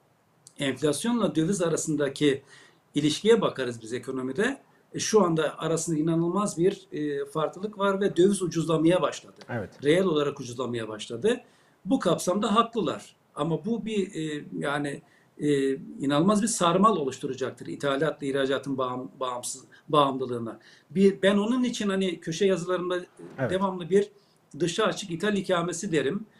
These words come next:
Speaker 1: E, bunu da, e, dara düştüğümüzde, e, her zaman, e, karar vericilerin ağzından duyuyoruz. Ama, e, buna hemen başlan-, başlanılması gerekiyor ki o zaman İhracatçılar Meclisi'nin haklılığını ortaya çıkaralım ya da en azından onlar da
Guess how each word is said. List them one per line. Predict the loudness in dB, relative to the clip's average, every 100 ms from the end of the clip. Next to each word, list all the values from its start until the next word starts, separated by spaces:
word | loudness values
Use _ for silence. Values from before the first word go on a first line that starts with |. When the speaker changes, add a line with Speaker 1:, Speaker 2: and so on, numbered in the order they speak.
| -20 _ _
Speaker 1:
E, | -6 -2
bunu | 0 2
da, | 4 4 2
e, | -6 -4
dara | 0 2 0
düştüğümüzde, | -2 -6 -6 -4 -2 -4 -4 -8
e, | -4
her | 0 0
zaman, | 0 -2 -2 -6 -10
e, | -10 -10 -10 -16 -6
karar | -4 0 2
vericilerin | 2 0 -2 0
ağzından | 0 0 -2 -4 -2
duyuyoruz. | 0 4 4 2 -8 -16 _ _ _ _
Ama, | -8 -6 -6 -6 -6
e, | -4 -4 -4
buna | -4 0
hemen | 2 2 2
başlan-, | 0 0 -4 -2
başlanılması | -2 -2 0 0 -2
gerekiyor | 0 0 2 2 2
ki | 2 0
o | 0
zaman | 0 0 -2 -2 -10 _ _ -2
İhracatçılar | 2 4 4 2 0 0 0
Meclisi'nin | 0 -2 -4 -6 -4 -4
haklılığını | -2 -4 -2 -2 0
ortaya | 0 2 0
çıkaralım | 0 -2 -2 0
ya | 0
da | 2
en | 4
azından | 4 2 0
onlar | 0 0 0 0
da | 0 -2